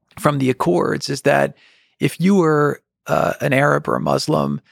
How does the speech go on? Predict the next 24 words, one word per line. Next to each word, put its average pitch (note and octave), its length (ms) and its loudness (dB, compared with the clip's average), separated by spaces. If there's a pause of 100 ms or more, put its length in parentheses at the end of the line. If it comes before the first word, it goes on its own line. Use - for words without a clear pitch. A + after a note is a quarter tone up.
(580)
and D3 380 0
you E3 160 0
were, D#3 560 0 (220)
um, - 640 -4 (760)
and D#3 140 2
you E3 80 2
were D3 180 2 (240)
willing F3+ 220 2
to E3 80 -8
say - 160 -4
positive - 480 -4
things C#3 220 -6
about C3+ 200 -2
Israel D3 400 0
or D3+ 140 -2
the C3 100 -6
Jews D#3 440 -4
before D3 380 -2
this - 360 -6
came C#3 240 -2
out, E3 400 -2 (160)
you E3+ 100 2
had D#3+ 120 2
been C#3+ 280 -2